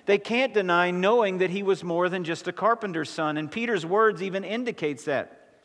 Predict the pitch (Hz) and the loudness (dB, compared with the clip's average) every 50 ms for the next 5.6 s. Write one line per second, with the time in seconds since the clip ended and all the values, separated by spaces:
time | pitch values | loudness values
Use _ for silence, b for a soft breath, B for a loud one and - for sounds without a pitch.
0 | - _ - 165 170 180 175 123 139 117 151 160 170 190 185 165 165 165 160 147 | -20 _ -10 -4 -2 -2 -2 -2 -2 2 4 4 4 4 2 2 0 -2 -2 -4
1 | 139 117 131 151 156 147 - - - 160 156 160 151 - - 185 170 147 123 - | -4 -4 -4 -4 -4 -6 -10 -10 -8 -8 -6 -8 -8 -8 -6 -6 -4 -4 -6 -8
2 | b b b b b b b b b b b b b b b b b _ _ _ | b b b b b b b b b b b b b b b b b _ _ _
3 | _ _ _ _ _ _ _ 147 160 151 143 185 202 220 208 220 190 - - 190 | _ _ _ _ _ _ _ -4 -4 -2 0 -2 0 0 0 -2 -4 0 -2 -2
4 | 180 160 175 175 170 147 139 160 160 165 160 165 - 160 170 170 165 156 151 147 | 0 0 -2 -4 -4 -4 0 2 2 2 2 -2 -6 -4 -4 -2 0 0 0 0
5 | 143 156 180 175 147 151 - - - - - - | 0 0 2 2 2 0 -2 -6 -16 -18 -20 -20